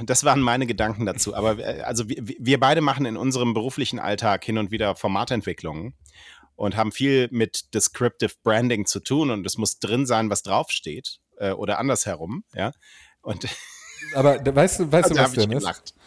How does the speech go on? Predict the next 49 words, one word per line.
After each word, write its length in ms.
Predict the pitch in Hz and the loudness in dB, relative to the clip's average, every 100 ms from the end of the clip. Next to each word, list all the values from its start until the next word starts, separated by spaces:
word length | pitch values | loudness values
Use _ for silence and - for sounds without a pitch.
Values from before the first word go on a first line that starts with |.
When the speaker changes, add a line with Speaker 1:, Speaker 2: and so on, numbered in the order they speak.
| - | -6
Speaker 1:
Ja. 180 | 120 98 | -2 0
Speaker 2:
Also 320 | - 135 139 143 | 4 4 6 2
ich, 180 | 127 - 139 | 0 -4 -10
das 260 | 131 139 165 | 2 2 2
ist 200 | 165 185 | 0 2
immer 180 | 156 | 2
so, 140 | 135 135 | 2 2
das 240 | 127 - 135 | 0 -2 -6
fällt 260 | - 143 151 | 0 0 0
so 120 | 131 | 0
oft, 200 | 127 - | 0 0
diese 140 | 107 95 | -2 -4
Formulierung, 560 | - 90 87 85 87 | -4 -4 -4 -4 -4
ne? 180 | 95 190 - - - - - - | -2 -2 -6 -20 -20 -20 -20 -4
Und 460 | 131 120 120 - - _ _ - _ | 0 0 -2 -8 -16 _ _ -20 _
Speaker 1:
Was, 180 | - 104 | -4 0
Speaker 2:
dann 100 | 135 123 | 2 2
bring- 180 | 147 | 2
Speaker 1:
Descriptive 320 | 156 - 143 - | 0 -2 -6 0
Branding, 480 | 135 156 143 170 277 | 2 4 2 0 -2
oder? 220 | 123 113 | 0 2
Speaker 2:
Ja, 360 | 117 123 131 120 | 4 4 4 4
oder 200 | 123 117 | 2 4
Speaker 1:
Ja. 100 | 101 | 2
Speaker 2:
der 200 | 113 104 | 0 -2
sprechender 560 | - - 120 120 113 | -6 -2 -2 -2 -4
Name 760 | 101 95 101 110 104 98 95 95 | -2 0 2 2 0 -2 -2 -2
oder 200 | 101 95 | -4 -6
wie 40 | 101 | -4
man 120 | 98 | -4
das 140 | 95 80 | -6 -8
auch 60 | |
immer 140 | 85 85 | -8 -6
Speaker 1:
Mhm. 60 | |
Speaker 2:
nennt. 180 | 87 95 - - - - | -6 -8 -12 -20 -14 -6
Und 80 | |
dann 100 | 123 | -4
bringe 160 | 113 147 | -2 -4
ich 100 | 156 | -4
immer, 140 | 151 139 | -2 -2
als 160 | 104 | -2
Gegenbeispiel 460 | 147 143 120 107 127 | -4 0 0 -2 -6
bringe 180 | 117 110 | -6 -6
ich 60 | |
immer 220 | 113 110 | -4 -4
so 100 | 98 | -4
ein 80 | 98 | -4
Logo 320 | 101 156 101 | -4 -2 -4
mit. 300 | 90 92 - | -4 -6 -10